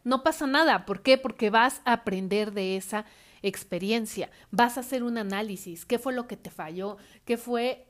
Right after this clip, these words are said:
en lo que no pusiste tanta atención, que pondrás atención en la siguiente vez. Esta mentalidad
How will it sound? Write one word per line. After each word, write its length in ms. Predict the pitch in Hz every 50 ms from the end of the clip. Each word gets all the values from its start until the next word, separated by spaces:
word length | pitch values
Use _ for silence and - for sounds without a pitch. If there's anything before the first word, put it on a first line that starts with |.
| _ _ -
en 180 | 226 214 208
lo 140 | 202 190 196
que 180 | - 202 190 185
no 220 | 196 208 220 208
pusiste 380 | - 247 233 240 226 - - 240
tanta 280 | - 220 202 196 226
atención, 460 | 220 - 202 185 185 - 202 185 196
que 140 | 196 - 226
pondrás 580 | 220 - - 214 202 196 196 220 226 262 302 -
atención 480 | 277 277 226 196 190 - - 202 202
en 80 | 214 220
la 100 | 214 190
siguiente 460 | - - 185 180 185 180 180 - 185
vez. 280 | 185 196 202 196 - - _ _ _ _ _ _ _ _ _ _ _ _ _ _ _ _ _ _ _ _ _
Esta 240 | - 262 262 - 302
mentalidad 720 | 294 285 240 196 185 175 185 180 180 180 180 185 185 185